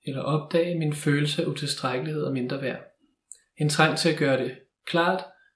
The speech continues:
at jeg har styr på, og jeg ved bedre, jeg er ret, jeg er rigtig, skråstreg ikke forkert. Det er det, jeg ser, skråstreg oplever, det lille barn inden i, der er sårbar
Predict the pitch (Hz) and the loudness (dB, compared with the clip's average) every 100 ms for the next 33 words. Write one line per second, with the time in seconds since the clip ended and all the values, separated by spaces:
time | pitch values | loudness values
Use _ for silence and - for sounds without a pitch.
0 | _ 156 151 139 - - 143 - 87 78 | _ 2 4 4 2 2 0 0 -6 -8
1 | - _ _ _ _ - 139 127 135 - | -16 _ _ _ _ -6 -4 -2 -2 -2
2 | - - _ _ - 127 127 139 135 123 | -6 -18 _ _ -4 -2 -2 -2 -2 -4
3 | 120 117 117 - - 123 127 127 123 - | -2 -2 -2 -4 -8 -8 -6 -4 -4 -4
4 | 139 135 _ - - 127 - 123 127 - | -10 -10 _ -10 -6 -4 -4 -4 -4 -6
5 | 127 123 110 - - _ _ _ _ _ | -8 -6 -6 -8 -18 _ _ _ _ _
6 | _ _ _ _ _ - 147 135 139 139 | _ _ _ _ _ -10 -6 -2 -2 0
7 | 135 - 170 175 - - 135 - 131 127 | 2 2 4 2 -2 -4 -4 -2 -2 -2
8 | 127 135 127 131 - - 131 127 127 127 | -2 -2 -2 -4 -8 -8 -4 -4 -4 -4
9 | 123 123 123 127 131 160 - 139 135 - | -6 -6 -6 -4 -2 -2 -2 -4 -2 2
10 | 143 - - 110 | 2 2 0 -2